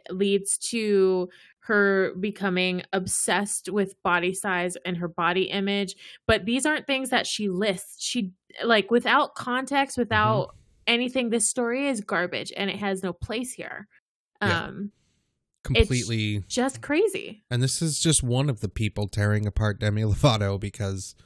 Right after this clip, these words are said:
Speaker 2: she said something with arguments
Speaker 1: Mm-hmm.
Speaker 2: like this. And I, I am sure that there are some people who just read it and get emotional and they're like, "I feel the same way about exercise. She's so right.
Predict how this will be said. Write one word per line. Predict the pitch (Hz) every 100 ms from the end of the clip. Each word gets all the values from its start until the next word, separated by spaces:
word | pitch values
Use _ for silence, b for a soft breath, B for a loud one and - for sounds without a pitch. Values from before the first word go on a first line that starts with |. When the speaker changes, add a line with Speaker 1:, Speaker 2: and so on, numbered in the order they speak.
| b b b b b _
Speaker 2:
she | - 107
said | - 101 95
something | 98 92 - 95 98
with | 104 110 104 -
arguments | 110 101 107 110 202
Speaker 1:
Mm-hmm. | 113
Speaker 2:
like | 107
this. | 131 123 - - -
And | 110
I, | 107 113 107 _ _ _ -
I | 120
am | 156 175
sure | - 170 151 120
that | 117
there | - 117
are |
some | 117 131 131
people | 143 131 - 98
who | 107
just | 101 113 -
read | 120 107
it | 107
and | 104
get | 104 107
emotional | 110 107 - 107
and | 104
they're | 110
like, | 113 - -
"I |
feel | - 147
the | 151
same | 147 160
way | 135 123
about | 107 101
exercise. | 95 113 127 92 82 - - b b b b
She's | - 196 170
so | - 165
right. | 151 135 85